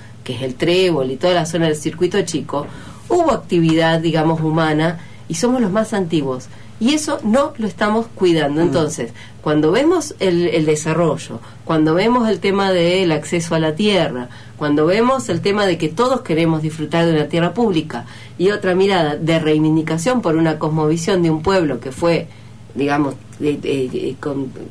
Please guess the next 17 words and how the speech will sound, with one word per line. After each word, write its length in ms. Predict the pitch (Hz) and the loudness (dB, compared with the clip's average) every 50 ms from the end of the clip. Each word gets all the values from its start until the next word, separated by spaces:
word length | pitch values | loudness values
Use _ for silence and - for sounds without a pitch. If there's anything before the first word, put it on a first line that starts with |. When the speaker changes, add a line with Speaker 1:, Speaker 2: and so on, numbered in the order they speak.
| - - | -16 -14
Speaker 1:
sufrió 360 | - - 135 135 185 190 202 | -10 -10 -4 0 2 4 4
un 80 | 202 196 | 2 2
genocidio, 760 | - 196 185 196 214 214 - - 170 151 151 147 151 156 160 | 0 0 0 2 0 0 -2 0 0 2 2 4 4 2 2
Speaker 2:
Sí. 60 | 165 - - - - - - - - | 0 -4 -10 -16 -18 -20 -14 -6 -2
Speaker 1:
bueno, 340 | 151 151 139 131 127 113 - - - - - - - - - - - - | 0 0 0 0 -2 -6 -8 -12 -18 -20 -20 -20 -20 -20 -20 -18 -8 -4
todas 280 | - 466 440 349 320 247 | -2 0 2 2 2 2
estas 280 | 226 226 - 220 190 | 0 0 0 -2 0
miradas 540 | 196 196 196 214 247 277 302 269 220 165 160 - - - - | 0 0 2 2 2 2 2 2 0 0 -2 -4 -10 -10 -6
están 580 | - 180 165 - - - 170 156 151 135 123 113 - - - - | -4 -4 -4 -4 -4 -2 0 0 0 -2 -4 -8 -12 -16 -10 -6
y 100 | - 185 | -6 -4
cada 320 | - - 311 330 339 330 | -2 0 2 4 4 4
una 260 | 302 320 339 320 302 - | 2 2 2 2 0 0
tiene 240 | - 269 262 254 247 | -2 -2 0 2 2
una 200 | 240 220 190 175 | 2 2 2 0
partecita 600 | 180 175 170 165 170 165 165 - 220 - - 247 | 0 -2 -2 -2 -4 -6 -6 -6 -4 -2 0 0
de 340 | - 170 165 165 185 202 - - - - - - - | 2 2 2 2 0 0 -4 -8 -16 -20 -20 -12 -4
razón. 520 | - 165 156 156 - - - 139 127 131 | -2 0 0 0 -2 -6 -6 -8 -8 -8